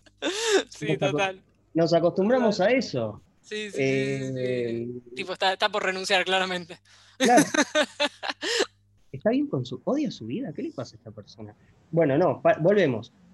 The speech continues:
Speaker 2: ¿Pagás YouTube Premium o usás
Speaker 1: No.
Speaker 2: Adblock?
Speaker 1: Uso Adblock.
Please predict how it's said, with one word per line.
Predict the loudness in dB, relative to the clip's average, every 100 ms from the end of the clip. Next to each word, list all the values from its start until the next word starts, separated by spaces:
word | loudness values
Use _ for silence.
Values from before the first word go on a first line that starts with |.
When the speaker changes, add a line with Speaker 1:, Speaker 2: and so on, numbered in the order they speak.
| _
Speaker 2:
¿Pagás | 0 0 2
YouTube | 2 2 0 0
Premium | 0 2 2 0 -6 _ _ _ _ -4
o |
usás | -2 2 0 0
Speaker 1:
No. |
Speaker 2:
Adblock? | -2 -4 -8 -10 _ _ _ _ _ _ -20 -20 -20 -18
Speaker 1:
Uso | -14 -8 -6
Adblock. | -4 -6 -8 -10